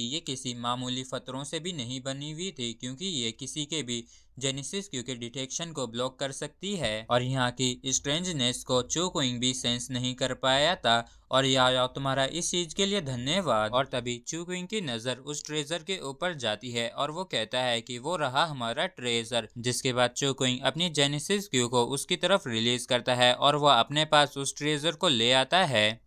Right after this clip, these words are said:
और ये ट्रेजर एक सेवन कलर डिवाइन स्टेबलाइजिंग ट्रेजर होता है। और चो कुइंग कहता है कि "सभी लोग अब हम इस ट्रेजर को आपस में बांटेंगे और मुझे लगता है कि सभी लोग ऐसा ही चाहते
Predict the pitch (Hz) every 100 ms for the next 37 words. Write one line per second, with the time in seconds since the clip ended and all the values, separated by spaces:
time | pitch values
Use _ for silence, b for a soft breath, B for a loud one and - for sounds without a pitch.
0 | - 120 131 165 165 156 147 190 160 117
1 | 120 - 131 127 165 180 120 117 110 120
2 | 120 123 123 123 - 131 117 113 123 123
3 | 123 117 143 156 156 151 170 147 117 127
4 | 131 151 143 185 196 127 110 175 185 156
5 | 110 104 127 123 127 123 117 135 151 165
6 | 127 127 151 - 151 156 151 185 143 113
7 | 110 113 127 - 185 147 107 110 113 117
8 | 117 113 139 151 147 180 165 180 175 151
9 | 131 120 120 123 127 127 123 117 117 120
10 | 123 131 - 113 110 165